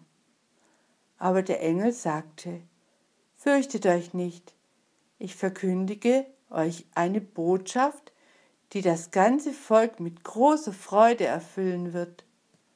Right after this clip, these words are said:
Heute ist für euch in der Stadt, in der schon David geboren wurde, der versprochene Retter zur Welt gekommen.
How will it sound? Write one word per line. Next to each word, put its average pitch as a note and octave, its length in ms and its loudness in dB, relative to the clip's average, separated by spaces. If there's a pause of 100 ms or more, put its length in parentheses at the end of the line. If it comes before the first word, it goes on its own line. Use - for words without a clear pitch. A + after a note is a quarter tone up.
(1040)
Heute G#3+ 400 2
ist B3+ 240 -2
für - 240 -4
euch G3 380 0
in F#3 120 -4
der D#3+ 160 -2
Stadt, A3+ 540 -2 (540)
in G3+ 160 -6
der F#3+ 160 6
schon F3 260 -2
David F#3+ 480 0
geboren A3+ 640 2
wurde, B3 500 0 (460)
der G3 120 -4
versprochene A3+ 920 -2
Retter F3 400 -4
zur E3+ 220 -8
Welt E3 300 -2
gekommen. E3+ 680 -8